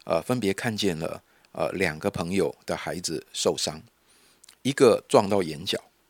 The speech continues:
另外一个好像是在家里跳跃的时候跌倒，摔下来的时候造成他的下巴撕裂伤，然后赶紧送去医院去做一些，呃，缝合的这个动作。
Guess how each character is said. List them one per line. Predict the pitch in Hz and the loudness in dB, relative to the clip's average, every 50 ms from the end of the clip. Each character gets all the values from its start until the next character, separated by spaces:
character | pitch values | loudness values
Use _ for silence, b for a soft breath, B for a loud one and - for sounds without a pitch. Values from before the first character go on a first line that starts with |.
| _ _ _ _ _ _ _ _ - | _ _ _ _ _ _ _ _ -4
另 | - 170 165 151 | -2 0 0 2
外 | 139 123 | 2 2
一 | - 107 | 2 2
个 | - - 98 - - _ b b b b b | 0 0 0 0 -2 _ b b b b b
好 | - 101 | -6 -2
像 | - - 117 | -2 0 0
是 | 113 - 110 | 0 0 2
在 | 104 113 104 98 | 4 4 4 4
家 | - - 117 117 | 2 2 0 0
里 | 117 92 90 | 0 -4 -6
跳 | - - 165 143 117 | 0 4 4 4 4
跃 | 117 120 101 | 4 2 2
的 | 98 95 | 0 0
时 | - - - | -2 -4 -2
候 | 87 101 87 | -2 -2 -2
跌 | - - 78 78 | -2 -4 -4 -4
倒， | 110 - - - - B B B B B B B B B B | 0 0 0 -2 -2 B B B B B B B B B B
摔 | - - 127 131 | 0 2 2 4
下 | 127 - 113 | 4 4 2
来 | 101 92 87 | 2 0 -2
的 | 92 | -2
时 | 90 - - | -2 -2 -2
候 | 85 92 85 78 b b b b b b b | 0 0 -2 -2 b b b b b b b
造 | - - 120 104 | 0 2 4 4
成 | - - - 85 | 2 0 -4 -4
他 | - 107 104 | -2 -2 -2
的 | 98 | 0
下 | 85 - - 117 95 | 0 2 2 2 2
巴 | 90 - 95 90 90 101 b b b b _ | 0 -2 -4 -4 -6 -8 b b b b _
撕 | - - - - 98 98 | -4 -2 -2 -2 0 -2
裂 | 101 98 76 | -2 -2 0
伤， | - - - 80 80 82 - _ _ _ _ _ _ _ _ _ _ _ _ _ B B B B B B - | 0 0 0 -2 -6 -14 -20 _ _ _ _ _ _ _ _ _ _ _ _ _ B B B B B B -20
然 | - 95 90 | -18 -6 -4
后 | 95 95 | -4 -2
赶 | - - 87 104 117 | 0 -2 -2 -2 -2
紧 | 98 90 78 76 - - _ _ _ | -4 -6 -6 -10 -16 -20 _ _ _
送 | - - 123 110 101 | -6 -4 -4 -2 -2
去 | - - 101 95 - _ _ _ | -4 -4 -6 -6 -10 _ _ _
医 | - 117 | -8 -8
院 | 110 113 117 110 98 82 101 b b b b b b b | -2 2 2 2 2 0 -6 b b b b b b b
去 | - - - 98 | -12 -10 -10 -6
做 | - - 104 87 | -2 0 0 0
一 | - | 0
些， | 98 - - 95 95 95 | 0 0 0 0 -2 -2
呃， | - - - - - - - _ _ _ _ - | -4 -8 -10 -10 -12 -16 -20 _ _ _ _ -4
缝 | - 87 90 | -4 -4 -4
合 | 104 - - 87 85 | -6 -8 -8 -8 -6
的 | 82 87 82 - _ _ _ _ _ | -4 -6 -6 -6 _ _ _ _ _
这 | - 87 | -12 -10
个 | - - | -10 -6
动 | - 90 82 - | -6 -6 -6 -6
作。 | - - - - | -10 -14 -14 -14